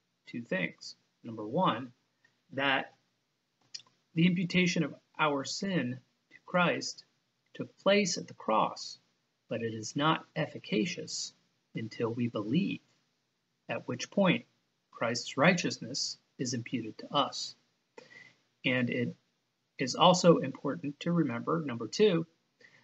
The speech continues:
that salvation is conditioned solely on belief. At the point at which we believe in Christ, this imputation of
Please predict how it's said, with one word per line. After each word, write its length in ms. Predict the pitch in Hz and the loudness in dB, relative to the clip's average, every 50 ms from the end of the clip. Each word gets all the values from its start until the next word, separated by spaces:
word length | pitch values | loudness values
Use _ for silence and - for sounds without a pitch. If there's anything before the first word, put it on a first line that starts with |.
| _ _ _ - | _ _ _ -8
that 320 | 135 139 135 127 135 - - _ _ _ _ _ _ _ _ | -4 -4 -2 -2 -4 -6 -10 _ _ _ _ _ _ _ _
salvation 760 | - - - 120 117 120 143 175 180 175 - - 113 107 113 - _ _ _ _ _ _ _ _ _ _ _ _ | -12 -6 -4 -4 -2 2 2 2 2 2 -2 -4 -10 -12 -14 -16 _ _ _ _ _ _ _ _ _ _ _ _
is 360 | - 127 123 123 120 120 - - - - - | -8 -8 -6 -6 -8 -10 -12 -16 -20 -16 -14
conditioned 580 | 127 120 147 170 160 - - - - - - - _ _ _ _ _ _ | -8 -4 -2 -2 -2 -2 -6 -8 -10 -12 -18 -20 _ _ _ _ _ _
solely 720 | - - - - 202 196 190 175 135 117 110 - - - _ _ _ _ _ _ _ _ _ - | -8 -4 2 4 4 4 4 4 2 0 -2 -6 -12 -20 _ _ _ _ _ _ _ _ _ -14
on 160 | 113 104 104 | -14 -12 -12
belief. 500 | 113 104 113 127 135 117 - - - _ _ _ _ _ _ _ _ _ _ _ _ _ _ | -10 -6 -2 -2 -2 -2 -2 -6 -12 _ _ _ _ _ _ _ _ _ _ _ _ _ _
At 120 | - 113 - | -10 -10 -8
the 80 | 131 | -10
point 320 | - - - - 208 202 185 | -14 -6 -2 0 2 2 2
at 100 | 180 - | 0 0
which 280 | 156 147 147 - - | 0 0 -2 -2 -4
we 100 | - 123 | -4 -4
believe 480 | 120 - 117 117 117 139 175 196 190 160 | -4 -4 -8 -4 0 0 0 2 2 0
in 120 | 147 120 | -2 -4
Christ, 600 | 117 - - 190 196 190 160 135 120 - - - - _ _ _ | -6 -6 -4 0 0 0 0 0 -4 -6 -10 -12 -16 _ _ _
this 280 | - 135 151 - - - - _ _ | -4 -4 -2 -2 -4 -8 -10 _ _
imputation 720 | 160 160 160 - 113 - - - 190 202 190 175 - - - - _ _ _ _ _ _ _ _ - _ _ _ _ _ _ _ _ - | -4 -4 -2 -4 -8 -4 -2 0 0 2 0 0 -4 -6 -10 -14 _ _ _ _ _ _ _ _ -20 _ _ _ _ _ _ _ _ -4
of 340 | 127 120 120 120 113 117 | -2 -2 -2 -2 -4 -6